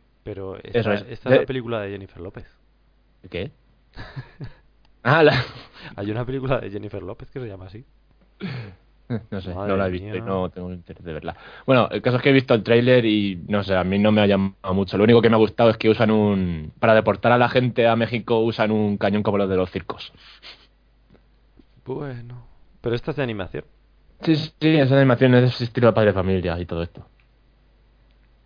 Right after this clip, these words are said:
Speaker 1: Bueno, pues ya veremos a ver qué nos encontramos,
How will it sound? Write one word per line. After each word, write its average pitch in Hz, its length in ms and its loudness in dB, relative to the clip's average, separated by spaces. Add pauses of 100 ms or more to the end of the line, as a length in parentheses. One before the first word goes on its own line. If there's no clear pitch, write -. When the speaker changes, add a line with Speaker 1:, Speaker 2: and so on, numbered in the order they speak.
(300)
Speaker 1:
Bueno, 123 320 -14
pues 104 180 -16
ya 120 140 -8
veremos 104 360 -10
a 95 60 -10
ver 107 300 -12
qué 98 120 -14
nos 90 520 -20 (100)
encontramos, 95 600 -18